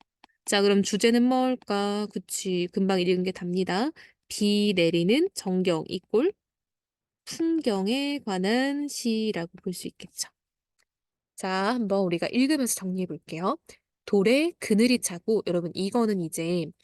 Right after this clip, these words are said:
비가 내리기 전에 어두워지는 장면을 표현하는 거예요. 비 내리기 전에 어두워지는 어떤 그런 풍경. 뭔가 이렇게 좀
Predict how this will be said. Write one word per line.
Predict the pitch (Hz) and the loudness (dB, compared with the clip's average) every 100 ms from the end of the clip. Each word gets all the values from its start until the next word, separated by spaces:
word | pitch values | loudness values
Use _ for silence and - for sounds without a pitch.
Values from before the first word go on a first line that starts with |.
| - _ - | -20 _ -6
비가 | - 208 277 254 | -2 0 2 4
내리기 | 175 185 175 185 | 4 2 0 -2
전에 | - 156 175 170 _ _ _ _ _ _ _ _ _ _ _ - - _ | -4 -2 -2 -4 _ _ _ _ _ _ _ _ _ _ _ -14 -14 _
어두워지는 | 196 196 254 302 285 240 202 190 | 4 6 6 6 4 4 4 2
장면을 | 190 180 170 170 | -2 -4 -4 -4
표현하는 | - 240 190 180 | 0 2 2 -4
거예요. | - - - _ _ _ _ _ | -10 -18 -20 _ _ _ _ _
비 | - 202 | -2 4
내리기 | 202 202 190 190 | 6 4 2 -2
전에 | 185 170 196 320 - _ _ _ _ _ _ _ _ _ | -2 -2 0 0 -4 _ _ _ _ _ _ _ _ _
어두워지는 | - 190 190 226 214 196 185 185 277 370 - _ _ _ | 0 2 4 6 6 4 0 0 0 -4 -10 _ _ _
어떤 | 185 - 185 180 | -14 -4 -2 -2
그런 | 180 175 165 170 - _ _ _ _ _ _ _ _ | -2 -2 -2 -6 -12 _ _ _ _ _ _ _ _
풍경. | - 302 254 180 - _ _ _ _ _ _ _ _ _ _ | -2 0 0 -6 -12 _ _ _ _ _ _ _ _ _ _
뭔가 | - 185 180 | -2 0 0
이렇게 | 165 170 | 0 -2
좀 | 185 | -2